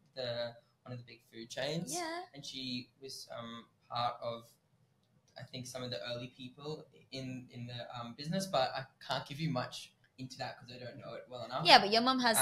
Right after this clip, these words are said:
Speaker 2: the
Speaker 1: Um,
Speaker 2: cafe,
Speaker 1: but she does
Speaker 2: though.
Speaker 1: have a cafe, yes, both
Speaker 2: I
Speaker 1: her
Speaker 2: just
Speaker 1: parents
Speaker 2: find
Speaker 1: have
Speaker 2: it
Speaker 1: a
Speaker 2: really
Speaker 1: place.
Speaker 2: interesting. Like, I'd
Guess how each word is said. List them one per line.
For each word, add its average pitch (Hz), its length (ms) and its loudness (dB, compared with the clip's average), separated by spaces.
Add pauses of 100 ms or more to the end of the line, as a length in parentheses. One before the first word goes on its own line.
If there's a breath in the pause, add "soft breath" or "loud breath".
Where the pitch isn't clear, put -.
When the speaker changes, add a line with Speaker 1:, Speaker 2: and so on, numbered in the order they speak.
Speaker 2:
the 196 260 4
Speaker 1:
Um, 185 60 0
Speaker 2:
cafe, - 240 0
Speaker 1:
but 165 80 4
she 190 100 6
does 165 220 10
Speaker 2:
though. 165 60 6
Speaker 1:
have - 120 0
a - 20 -10
cafe, 123 300 -4
yes, 123 220 -4
both 127 160 -2
Speaker 2:
I 269 80 10
Speaker 1:
her - 20 6
Speaker 2:
just - 240 4
Speaker 1:
parents - 0 -
Speaker 2:
find 359 220 2
Speaker 1:
have - 80 4
Speaker 2:
it - 20 0
Speaker 1:
a - 20 -4
Speaker 2:
really 254 280 6
Speaker 1:
place. 220 80 2
Speaker 2:
interesting. 196 560 0
Like, 170 200 -4
I'd 185 140 0